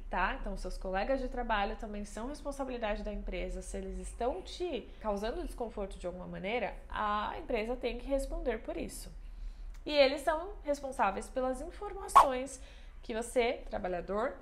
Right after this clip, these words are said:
repassa pra empresa e que eventualmente são vazadas. Como a gente vai identificar aí um assédio moral?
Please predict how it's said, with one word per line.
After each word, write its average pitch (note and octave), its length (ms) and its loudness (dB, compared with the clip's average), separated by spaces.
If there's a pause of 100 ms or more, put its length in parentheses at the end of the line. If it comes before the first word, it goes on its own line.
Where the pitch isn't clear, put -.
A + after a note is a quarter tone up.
repassa B3 540 2
pra A#3 160 -6
empresa B3 560 -2
e F#4+ 100 -4
que F#4+ 120 -4
eventualmente F4+ 680 -4
são C#4+ 180 -4
vazadas. B3+ 600 0
Como B4+ 180 0
a G#4 40 -2
gente E4 220 -6
vai C4 300 4
identificar B3 920 2
aí G3 300 0
um G3+ 160 -2
assédio F#3+ 500 -4
moral? G3 460 -2